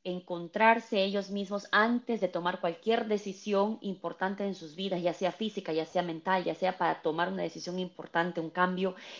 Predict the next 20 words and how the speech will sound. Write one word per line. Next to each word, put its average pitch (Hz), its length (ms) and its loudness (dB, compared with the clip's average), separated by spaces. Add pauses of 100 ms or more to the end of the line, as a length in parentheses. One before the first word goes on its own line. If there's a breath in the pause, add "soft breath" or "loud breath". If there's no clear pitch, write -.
(140 loud breath)
eh, 160 520 6
en, 165 680 0
en 170 300 -2
la 165 80 4
etapa, 180 580 6 (220)
cualquier 190 260 0
etapa 190 240 -2
que 185 80 -2
les 160 140 -2
esté 160 180 -6
sucediendo 170 480 -4
en 170 80 -2
la 160 80 -2
vida. 165 380 2 (180 loud breath)
Espero 202 340 0
que 196 80 -2
los 170 160 0
hayamos 180 300 2
podido 170 300 0
ayudar. 170 400 4